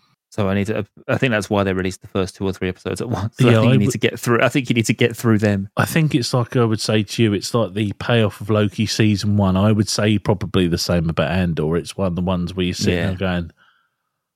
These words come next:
Speaker 2: "What? What's he? Why?"
Speaker 1: <laughs>
Speaker 2: Ooh, you know what I mean? A bit, but
Speaker 1: Yeah.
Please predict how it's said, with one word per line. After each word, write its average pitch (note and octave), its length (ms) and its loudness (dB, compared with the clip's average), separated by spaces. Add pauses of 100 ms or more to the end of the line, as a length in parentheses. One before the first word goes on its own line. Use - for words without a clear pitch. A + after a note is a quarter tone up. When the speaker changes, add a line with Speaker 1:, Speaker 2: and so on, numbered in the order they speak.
(120)
Speaker 2:
"What? B2+ 300 0 (100)
What's B2 220 -2
he? C#3 120 2
Why?" D#3 480 2
Speaker 1:
<laughs> - 60 -4
Speaker 2:
Ooh, D3+ 300 4
you A#2+ 100 4
know A#2 100 6
what A2+ 60 2
I - 20 -2
mean? A2 220 2
A F#2+ 40 0
bit, F#2+ 300 -2
but F#2+ 220 0
Speaker 1:
Yeah. F#2+ 60 -10